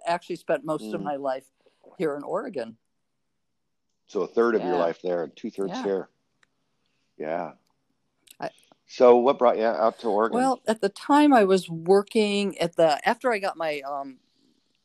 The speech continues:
Speaker 1: my master's degree in, in criminal justice, I got a job at the Illinois legislature.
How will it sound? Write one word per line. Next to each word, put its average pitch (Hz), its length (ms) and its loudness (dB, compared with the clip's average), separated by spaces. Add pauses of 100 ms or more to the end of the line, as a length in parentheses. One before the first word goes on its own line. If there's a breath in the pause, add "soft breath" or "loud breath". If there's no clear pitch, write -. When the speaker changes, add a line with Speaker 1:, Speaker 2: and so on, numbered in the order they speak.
Speaker 1:
my 151 120 -10
master's 147 540 -10
degree 131 380 -8
in, 123 260 -10 (120)
in 131 280 -8 (160)
criminal 139 320 -4
justice, 123 540 -6
I 127 180 -2 (300 loud breath)
got 190 180 2
a 170 60 -4
job 151 280 -2
at 147 120 -18
the - 100 -10
Illinois 139 400 -4
legislature. 117 880 -10